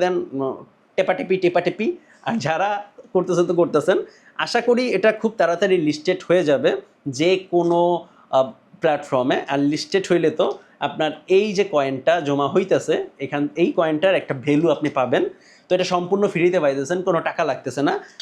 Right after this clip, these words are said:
তাই আপনারা এটায় অংশগ্রহণ করে কাজ করতে পারেন। আশা করি এটা দিয়ে আমরা সবাই একটা ভালো কিছু ফ্রিতে ইনকাম করে নিতে পারবো। Then এটা নিয়ে বিস্তারিত আরও অনেক ভিডিও পাবেন, এই ভিডিও পেতে আমার চ্যানেলের সাথেই থাকতে পারেন।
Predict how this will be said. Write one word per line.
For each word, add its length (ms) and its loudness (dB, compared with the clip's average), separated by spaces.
তাই 140 4
আপনারা 300 2
এটায় 320 4
অংশগ্রহণ 500 0
করে 120 0
কাজ 120 -2
করতে 240 -2
পারেন। 200 0
আশা 200 0
করি 200 4
এটা 180 2
দিয়ে 180 0
আমরা 160 2
সবাই 220 2
একটা 140 -2
ভালো 180 -2
কিছু 200 -6
ফ্রিতে 420 2
ইনকাম 280 -2
করে 200 2
নিতে 180 0
পারবো। 220 0
Then 160 2
এটা 140 0
নিয়ে 200 2
বিস্তারিত 340 0
আরও 180 0
অনেক 220 0
ভিডিও 180 2
পাবেন, 240 0
এই 160 2
ভিডিও 240 2
পেতে 240 0
আমার 220 -2
চ্যানেলের 380 0
সাথেই 240 -2
থাকতে 260 -4
পারেন। 180 -2